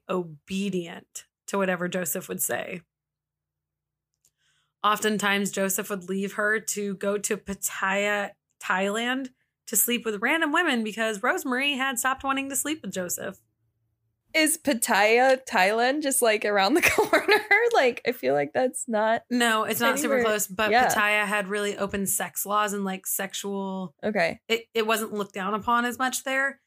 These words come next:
Speaker 1: So if he wanted to go there and find a random, random woman to sleep
Speaker 2: <laughs>
Speaker 1: with, <laughs> it was very easy for him. Um, prostitutes were very viable over there.
Speaker 2: Okay.
Speaker 1: Joseph graduated from a technical college with a qualification in electrical engineering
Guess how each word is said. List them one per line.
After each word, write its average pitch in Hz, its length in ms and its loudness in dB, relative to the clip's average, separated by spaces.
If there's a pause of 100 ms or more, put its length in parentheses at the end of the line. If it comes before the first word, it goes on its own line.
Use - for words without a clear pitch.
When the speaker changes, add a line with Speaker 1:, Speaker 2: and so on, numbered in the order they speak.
(280)
Speaker 1:
So 214 200 0
if 196 60 -2
he 226 100 -2
wanted 214 240 0
to 202 40 -2
go 202 160 0
there 196 220 0
and 185 300 -2
find 202 240 -4
a 202 40 -4
random, 202 420 -4
random 196 680 -2
woman 196 460 -4
to 185 120 -8
sleep - 320 2
Speaker 2:
<laughs> - 60 -4
Speaker 1:
with, 294 220 0 (260)
<laughs> - 300 -4
it 220 1700 -4
was 226 120 2
very 202 260 0
easy 190 260 -4
for 185 140 -10
him. 196 360 -8
Um, 185 380 -4
prostitutes 190 640 -4
were 185 340 -10
very 185 540 -8
viable 180 680 -8
over - 140 -12
there. 190 280 -14 (160)
Speaker 2:
Okay. 196 260 -2 (380)
Speaker 1:
Joseph 240 380 0
graduated 214 560 0
from 220 100 -4
a 202 60 -2
technical 220 440 -4
college 214 420 0
with 202 120 -8
a 196 40 -6
qualification 202 840 -4
in 202 80 -2
electrical 190 760 -4
engineering 190 840 -2